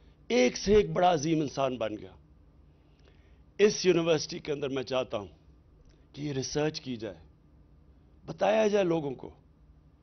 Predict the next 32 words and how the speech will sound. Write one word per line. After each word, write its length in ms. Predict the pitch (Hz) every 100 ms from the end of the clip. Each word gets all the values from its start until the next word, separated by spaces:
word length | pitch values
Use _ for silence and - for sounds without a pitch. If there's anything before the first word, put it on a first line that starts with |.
| _ - - - - _ 120
यूनिवर्सिटीज, 960 | 135 156 160 202 - - 208 160 107
यूनिवर्सिटीज 560 | 160 170 190 160 185 123
बन 300 | 101 156 233
ही 60 |
नहीं 120 | 247
सकती 360 | 190 202 190 196
जब 200 | 165 175
तक 160 | 190 175
उनके 200 | 165 170
अंदर 160 | 156
रिसर्च 460 | 135 123 147 135 -
नहीं 100 | 127
होती। 340 | 101 87 90 - _ _ - - _ - - - - _ - 120
यूनिवर्सिटी 580 | 160 185 220 - 240
तो 60 | 214
बनती 360 | 165 214 233 254
रिसर्च 460 | 247 165 208 208
से 180 | - 160
है। 240 | 85 71 _ - _ - _ _ - _ -
हम, 280 | 202 226 -
हमारे 340 | 143 165 208
मुल्क 240 | 214 214 220
में 100 | 233
रिसर्च 460 | 226 226 240 247 240
ही 80 | 214
नहीं 220 | 214 180
है। 160 | 113 - - - - _ - - _ - _ - - - -
कोई 200 | 208 233
ये 220 | 214 214
नहीं 120 | 214
बता 340 | 180 180 175
रहा 440 | 180 165 160 160